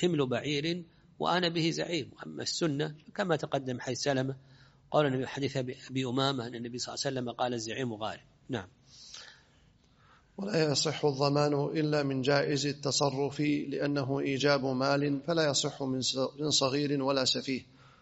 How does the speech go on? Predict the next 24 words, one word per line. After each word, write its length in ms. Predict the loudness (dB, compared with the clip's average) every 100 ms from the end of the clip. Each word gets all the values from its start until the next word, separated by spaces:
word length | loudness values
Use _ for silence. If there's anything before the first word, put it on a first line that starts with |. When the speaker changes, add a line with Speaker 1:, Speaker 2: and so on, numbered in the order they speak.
| _ _ _ _ -4
Speaker 2:
ويصح 520 | 0 2 2 0 0
من 180 | 0 2
مفلس، 500 | 0 0 0 2 2
Speaker 1:
يعني، 140 | 0 -6 -8
Speaker 2:
لأنه 540 | -4 0 0 0 -2
تصرف 580 | 0 0 2 0 -4 -2 -4 -4 -4
في 180 | -4
ذمته، 680 | 0 0 0 -2 -2 -2 -4 -2
ومن 280 | 0 0 0
قن 440 | 0 2 2 0
ومكاتب 720 | 0 0 2 4 4 4 2
Speaker 1:
يعني، 260 | 2 0 4
Speaker 2:
بإذن 100 | 6
Speaker 1:
مفلس 640 | 6 6 4 4 2 -2 -12 -20 -14
المقصود 600 | -6 -2 2 4 4 4
به 520 | 2 0 0 -2 -4 -10 -20 _ _ _ _ _
الذي 420 | 0 2 2 0 -4
حجر 440 | 0 0 2 0
عليه 320 | 0 -2 -4
القاضي، 500 | -6 -6 -6 -6 -10 -20 _ _ _ _ _ -20
وسيأتينا 640 | -4 0 0 2 2 4
إن 60 | 0
شاء 200 | -2 -4
الله 300 | -2 -2 -4